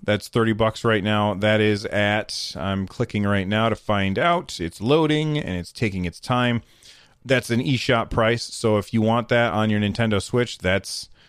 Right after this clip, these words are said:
that's a really good deal. Um, you're gonna be playing that game for a million years, I think. Um, other games that are on sale right now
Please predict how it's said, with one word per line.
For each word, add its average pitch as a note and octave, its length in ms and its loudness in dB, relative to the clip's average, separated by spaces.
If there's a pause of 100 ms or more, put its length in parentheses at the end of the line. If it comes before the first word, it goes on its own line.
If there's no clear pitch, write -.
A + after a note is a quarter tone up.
(120)
that's - 180 -4
a B2+ 60 0
really G#2+ 300 2
good F#2+ 240 0
deal. G#2 400 2 (340)
Um, F#2+ 540 2
you're A#2+ 100 4
gonna B2+ 80 2
be A2+ 100 2
playing A2+ 320 0
that A#2 180 2
game G#2 340 0
for G2 640 4
a F#2 120 2
million A2+ 460 4
years, G2+ 300 2
I F2 120 0
think. F2+ 420 -4
Um, A2+ 840 0 (160)
other D#3+ 300 0
games D3 540 0
that B2+ 100 0
are B2 120 2
on B2 180 2
sale B2 300 0
right A#2 220 0
now A#2 320 0